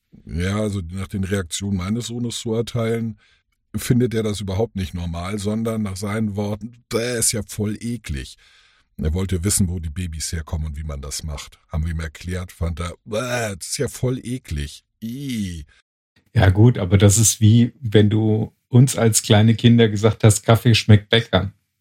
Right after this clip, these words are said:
Speaker 1: Ja, ja, natürlich. Also
Speaker 2: Aber
Speaker 1: ich,
Speaker 2: das
Speaker 1: ich,
Speaker 2: ist
Speaker 1: ich persönlich glaube ja, also ob-, obwohl alle Welt ja rumheult, „Äh, die Kinder werden früh sexualisiert“ und, äh,
Speaker 2: Ja.
Speaker 1: nicht, dass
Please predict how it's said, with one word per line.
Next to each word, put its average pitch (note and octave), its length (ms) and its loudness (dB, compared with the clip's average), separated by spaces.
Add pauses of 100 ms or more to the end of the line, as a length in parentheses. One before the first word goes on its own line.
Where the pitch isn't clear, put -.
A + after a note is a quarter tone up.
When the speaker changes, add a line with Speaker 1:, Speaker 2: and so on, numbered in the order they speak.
(720)
Speaker 1:
Ja, G2+ 100 2
ja, D3 160 4
natürlich. A2 540 -8 (840)
Also A#2+ 180 2
Speaker 2:
Aber C3 300 6
Speaker 1:
ich, G#2 60 -2
Speaker 2:
das A2+ 120 2
Speaker 1:
ich, A#2 100 2
Speaker 2:
ist A2+ 100 0
Speaker 1:
ich D3 100 -2
persönlich A2 480 0
glaube G2 360 -4
ja, F#2 120 -8
also G2+ 360 -8 (220)
ob-, F#2+ 140 -16 (160)
obwohl G2 380 -6 (180)
alle F#2+ 240 -4
Welt F#2+ 200 -12
ja F2+ 80 -10
rumheult, F#2 440 -6
„Äh, A#2+ 280 -2
die F2+ 80 -16
Kinder A#2+ 320 -8
werden F#2+ 160 -10
früh - 200 -14
sexualisiert“ G2 840 -8
und, G2 140 -8
äh, B2+ 460 -10 (760)
Speaker 2:
Ja. B2 380 4 (140)
Speaker 1:
nicht, F#2 240 0 (200)
dass - 260 -4